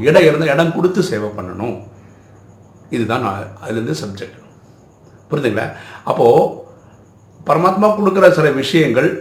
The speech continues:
அது கரெக்டான ஆங்கிள்லேருந்து புரிஞ்சுக்கணும். இந்த கதையில அவன் புத்திசாலி அவன் நினைச்சுக்கிறான். அதுல இருந்து எங்க இருந்து படம் எடுத்துக்கிறான்? அந்த நரி ஆங்கிள் இருந்து படம் எடுத்துக்கிறான். ஆக்சுவலா அந்த புலி ஆங்கிள் இருந்து படம் எடுக்கிறான். ஏன்னா இவன் உடல் ஆரோக்கியம் இருக்கிறவன். அதே மாதிரி நம்மளும் இந்த நாலேஜ்ல வந்தவங்க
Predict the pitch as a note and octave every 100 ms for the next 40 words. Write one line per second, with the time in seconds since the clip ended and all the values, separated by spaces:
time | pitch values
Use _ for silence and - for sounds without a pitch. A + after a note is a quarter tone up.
0 | - - E3 E3+ - G#3+ A#3+ - - C4
1 | B3 G#3 G#3 G#3 G#3+ G3 F#3 E3+ D#3+ -
2 | - - - - - D3+ D3 D3 F#3+ F#3
3 | C3+ D3+ D3+ D3 D3+ F#3 F3 D3 D3 E3
4 | F3 F3 D3+ A#2 C#3+ - - - C3+ C#3
5 | D#3 E3+ D#3+ G3 A3 E3+ F3 D#3 D3+ C#3
6 | A#2+ A#2+ C#3+ G3+ F#3+ F3+ F3+ F#3+ G3 D#3+
7 | E3+ D#3+ D3+ B2+ C3+ C#3+ C#3+ F3+ F#3 E3
8 | F3+ G3 G#3 F#3 F#3 F#3+ F#3 E3 D#3 C3+
9 | E3+ E3+ E3+ D#3+ F#3+ F3 F3 F3 - D#3+
10 | G3 F#3+ C3+ - - - _ - - -
11 | - - C3+ F#3+ A3 E3 A#2+ C#3+ E3+ C#3+
12 | B2 A#2+ B2+ C3 B2 A2+ G#2+ B2+ C3+ F#2+
13 | F2